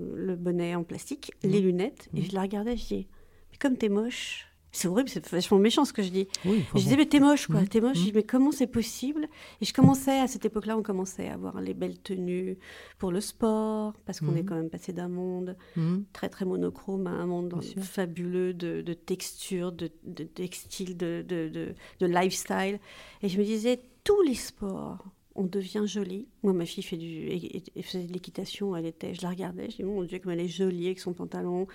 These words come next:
Speaker 2: Mhm.
Speaker 1: Voilà. Euh, enfin, mes potes qui font du yoga, elles sont divinement lookées. Et quand vous devez vous mettre à poil, l'horreur.
Speaker 2: Mhm.
Speaker 1: On ne vous sort que des horreurs. Alors, je parle pas des marques de maillots de bain
Speaker 2: Mhm.
Speaker 1: légères, hein. J'ai
Speaker 2: Mhm.
Speaker 1: des marques de maillots de bain sont ma-, il y a des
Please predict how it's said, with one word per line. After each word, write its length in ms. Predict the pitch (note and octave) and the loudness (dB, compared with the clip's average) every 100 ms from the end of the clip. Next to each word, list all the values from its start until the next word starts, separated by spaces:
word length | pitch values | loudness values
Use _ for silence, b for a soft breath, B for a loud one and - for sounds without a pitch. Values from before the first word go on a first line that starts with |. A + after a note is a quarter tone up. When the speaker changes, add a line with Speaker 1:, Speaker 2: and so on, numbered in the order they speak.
| B B | B B
Speaker 2:
Mhm. 220 | D3+ D3+ F3 | -4 -4 -4
Speaker 1:
Voilà. 260 | F3 F3+ - b b b b - | -4 -4 -8 b b b b -6
Euh, 220 | F#3 F#3 | -4 -4
enfin, 160 | - F#3 F#3 F#3+ F3+ | -4 -6 -6 -6 -4
mes 80 | F#3+ | -2
potes 200 | F#3+ F#3 | -2 -4
qui 120 | F3+ | -10
font 160 | F#3+ F3+ | -6 -4
du 80 | |
yoga, 500 | F3+ F3+ E3 E3+ F#3+ | -2 -2 -2 -2 -2
elles 120 | D#3+ D#3 | -2 -4
sont 520 | - E3+ E3 E3 E3+ | -6 -6 -4 -4 -6
divinement 500 | F3 F#3 F#3 F3+ F3+ | -4 -4 -2 -2 0
lookées. 480 | F3+ F3 - G3 C#4+ _ _ _ | -2 -4 -4 -4 -6 _ _ _
Et 40 | - | -6
quand 160 | B3+ | -2
vous 140 | B3+ C4 | 0 0
devez 220 | A3+ G#3+ | 0 -2
vous 120 | G3 | -2
mettre 220 | F3+ - | -4 -6
à 40 | F3 | -12
poil, 400 | - F#3+ A3+ B3+ _ _ _ _ _ _ _ _ | -8 -6 -6 -8 _ _ _ _ _ _ _ _
l'horreur. 600 | G#3 G3 F#3+ E3 D#3+ - - | 0 0 -2 -10 -12 -18 -8
Speaker 2:
Mhm. 320 | C#3+ B2+ D#3 - | -4 -4 -6 -2
Speaker 1:
On 60 | G#3 | 2
ne 140 | G#3 | 4
vous 120 | F#3+ G3 | 2 -2
sort 540 | - G#3+ A3+ C4 - _ - | -6 -4 -4 -8 -14 _ -2
que 240 | B3+ C4 | 0 0
des 320 | F#3+ G#3+ G#3 | -2 -4 -4
horreurs. 340 | F#3 F3 G3 _ - | -6 -6 -10 _ -8
Alors, 100 | E3+ | -8
je 80 | - | -8
parle 140 | F#3 | -8
pas 140 | - G3 | -4 -2
des 80 | |
marques 260 | F#3 F3 E3+ | -2 -4 -6
de 60 | F#3+ | -4
maillots 240 | G3 G3 | -2 -4
de 60 | F#3+ | -2
bain 280 | G3 F3+ - b b | -2 -2 -8 b b
Speaker 2:
Mhm. 240 | D3 D3+ | -4 0
Speaker 1:
légères, 380 | F3+ G#3+ D4 E3+ | 2 2 2 2
hein. 160 | F#3 G#3 | 2 4
J'ai 140 | F3+ | 4
Speaker 2:
Mhm. 120 | D#3+ E3+ | 2 2
Speaker 1:
des 80 | |
marques 400 | E3+ F#3 F#3 F3+ | 0 -2 -2 -2
de 40 | E3+ | -2
maillots 140 | E3+ | -2
de 40 | F3 | -2
bain 60 | |
sont 160 | F#3+ F3 | -2 -2
ma-, 160 | E3+ F3 | 0 0
il 60 | |
y 40 | E3+ | -2
a 40 | |
des 120 | E3 | -4